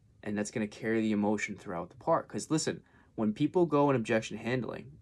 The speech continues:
when the prospect is in your objection handling process, the logical switch turns on. We wanna be able to keep the emotion through there because that's gonna be the constant reminder for why they're on the call in the first place, for you to solve their goal, right? So we confirm the program first.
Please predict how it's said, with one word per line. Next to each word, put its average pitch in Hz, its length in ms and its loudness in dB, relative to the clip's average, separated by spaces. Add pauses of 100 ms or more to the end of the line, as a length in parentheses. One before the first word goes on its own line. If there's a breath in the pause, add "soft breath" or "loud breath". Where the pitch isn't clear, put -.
when 113 100 -4
the 101 60 -2
prospect 139 520 0
is 180 260 6
in 113 60 0
your 104 140 0
objection 101 400 -4
handling 95 240 -12
process, 151 600 0 (240 loud breath)
the 101 100 0
logical 151 460 6
switch 127 420 2 (380)
turns 110 340 -4
on. 117 360 2 (340 loud breath)
We 117 100 0
wanna 131 380 2
be 131 320 0
able 104 360 0 (180 loud breath)
to - 100 -20
keep - 260 -4
the 117 120 -2
emotion 110 380 0
through 123 380 0
there 92 200 -4
because 104 300 -8
that's 127 240 2
gonna 147 140 0
be 123 120 -2
the 117 100 -2
constant 104 440 -4
reminder 104 720 -4 (180 loud breath)
for 123 140 -4
why 117 240 4
they're 113 100 0
on 107 80 0
the 104 60 -2
call 98 240 -10
in 95 60 -10
the 101 60 -14
first 143 360 -2
place, - 200 -12
for - 120 -12
you 98 240 -6
to 104 80 -8
solve 82 300 -4
their - 120 -14
goal, - 320 -2 (480)
right? 87 300 -6 (320 soft breath)
So - 100 -12
we 107 60 -4
confirm 127 300 0
the 139 60 0
program 113 400 0
first. - 460 -12